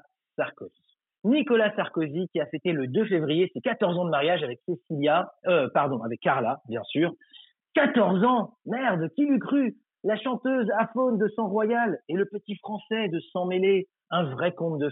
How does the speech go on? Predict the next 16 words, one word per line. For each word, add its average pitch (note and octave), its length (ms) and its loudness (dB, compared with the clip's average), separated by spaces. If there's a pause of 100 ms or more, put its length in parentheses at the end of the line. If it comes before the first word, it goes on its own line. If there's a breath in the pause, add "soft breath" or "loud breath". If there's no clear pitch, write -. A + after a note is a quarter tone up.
fées, D3 260 -2 (220)
à D3 80 -2
mon D#3+ 160 -2
sens F3+ 340 0
bien E3 240 0
plus F3+ 180 -2
magique E3 360 0
que D#3+ 40 0
le C#3 120 2
couple E3+ 340 0
formé E3 260 2
par D3 160 0
la C3 100 2
marraine D#3 280 2
de D3 80 -2
Cendrillon D3+ 500 -2